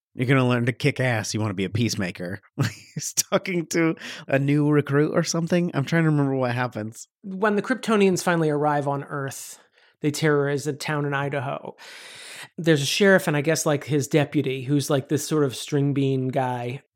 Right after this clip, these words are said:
Speaker 1: "Dwayne."
Speaker 2: <laughs> He says something like that. Let's talk about the Kryptonians.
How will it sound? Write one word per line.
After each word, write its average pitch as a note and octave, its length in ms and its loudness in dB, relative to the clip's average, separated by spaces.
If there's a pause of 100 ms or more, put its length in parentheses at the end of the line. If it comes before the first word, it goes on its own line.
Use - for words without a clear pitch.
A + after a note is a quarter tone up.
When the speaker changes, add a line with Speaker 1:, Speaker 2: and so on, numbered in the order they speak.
Speaker 1:
"Dwayne." G3 420 0 (140)
Speaker 2:
<laughs> - 320 -4
He C#3+ 240 -4
says - 280 -2
something C3+ 360 -4
like B2+ 220 -4
that. B2 260 -6 (500)
Let's C4+ 220 8
talk G4 160 8
about C#4+ 160 6
the A3 60 4
Kryptonians. D3+ 800 2